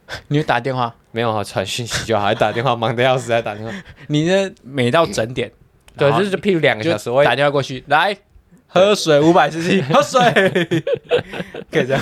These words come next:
Speaker 2: <laughs> 真的要在当兵欸。
Speaker 1: 对啊。
Speaker 2: 对。额外提供这服务。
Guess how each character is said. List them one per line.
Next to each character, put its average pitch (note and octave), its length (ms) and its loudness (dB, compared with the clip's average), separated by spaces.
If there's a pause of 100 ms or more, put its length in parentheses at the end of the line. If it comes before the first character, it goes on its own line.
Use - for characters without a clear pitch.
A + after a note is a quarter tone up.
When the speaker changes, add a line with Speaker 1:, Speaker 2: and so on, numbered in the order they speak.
Speaker 2:
<laughs> D3 100 -4
真 E3+ 120 2
的 D#3 140 2
要 C#3 140 2
在 B2+ 100 -6
当 B2 220 -2
兵 G#2+ 260 -4
欸。 F#2+ 80 -8 (180)
Speaker 1:
对 C#3+ 80 -2
啊。 B2+ 220 -2 (140)
Speaker 2:
对。 F#2 160 -8 (680)
额 B2 160 0
外 C3+ 120 2
提 A#2+ 180 -10
供 A2 140 -10
这 G#2+ 140 -8
服 F#2 240 -20
务。 F2+ 60 -20